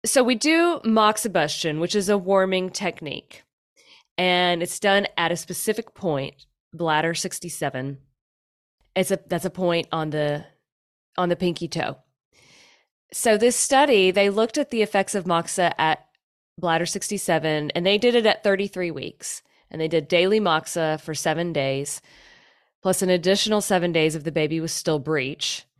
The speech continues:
And in the Moxa group, seventy-five percent of babies were head down at birth, and in the control group, sixty-two percent were.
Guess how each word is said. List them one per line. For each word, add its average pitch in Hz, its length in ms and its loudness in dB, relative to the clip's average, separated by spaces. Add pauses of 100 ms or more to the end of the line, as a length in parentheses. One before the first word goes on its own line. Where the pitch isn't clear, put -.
(380)
And 170 560 0 (520)
in 180 180 2
the 175 60 0
Moxa 190 500 0 (220)
group, 151 480 -4 (200)
seventy-five 226 540 0
percent 202 360 -2
of 175 100 0
babies 165 340 0
were 160 180 -4 (140)
head 220 320 0
down 165 300 2
at - 120 -2
birth, 147 360 0
and 165 160 -2
in 156 80 -2
the 156 80 -4
control 190 420 2
group, 165 380 -2 (420)
sixty-two 202 640 -2
percent 151 480 -4
were. - 260 -6